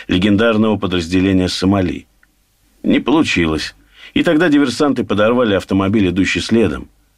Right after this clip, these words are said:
Погибли три местных жителя. Утро выпало туманное, видимость не больше двух десятков метров, и Донбасс привычно начал считать ночные раны.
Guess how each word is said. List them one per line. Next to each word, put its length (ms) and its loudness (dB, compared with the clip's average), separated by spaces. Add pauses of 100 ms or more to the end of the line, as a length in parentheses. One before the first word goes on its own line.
(280)
Погибли 440 2
три 220 0
местных 380 0
жителя. 460 -4 (1000)
Утро 280 2
выпало 340 2
туманное, 720 0
видимость 420 0
не 100 2
больше 340 0
двух 200 2
десятков 480 -2
метров, 500 -2 (280)
и 80 2
Донбасс 420 2
привычно 500 0
начал 320 0
считать 380 -2
ночные 380 -2
раны. 340 -2